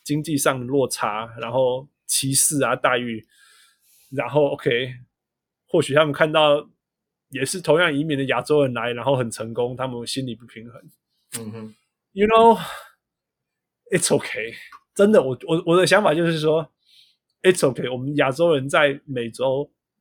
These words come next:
Speaker 1: 同样是移民当中，我们算过得很好，很好，很好的。亚洲人当中真的算是很好的。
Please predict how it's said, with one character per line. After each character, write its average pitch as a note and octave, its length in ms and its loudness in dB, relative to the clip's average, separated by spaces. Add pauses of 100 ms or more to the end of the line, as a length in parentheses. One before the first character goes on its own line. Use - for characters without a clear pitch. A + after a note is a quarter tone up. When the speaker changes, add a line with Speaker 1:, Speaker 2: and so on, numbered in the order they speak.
Speaker 1:
同 D#3+ 180 0
样 F#3+ 140 4
是 F#3 140 -2
移 D3+ 140 -2
民 C#3+ 140 -2
当 D3 200 2
中， D#3 100 0
我 C3 60 -2
们 B2 100 -8
算 C#3 180 -2
过 C3+ 160 -2
得 A#2 80 -2
很 A2+ 220 -10
好， A2+ 160 -14
很 A#2+ 200 -16
好， A2+ 160 -18
很 A2+ 160 -14
好 A#2+ 160 -12
的。 - 120 -20 (160)
亚 C3+ 160 0
洲 E3+ 160 -2
人 C#3+ 100 0
当 C#3+ 160 -2
中 C#3+ 140 -4
真 D3 140 -6
的 C3+ 40 -6
算 B2+ 200 -6
是 B2+ 100 -6
很 A2+ 180 -14
好 - 200 -16
的。 - 60 -20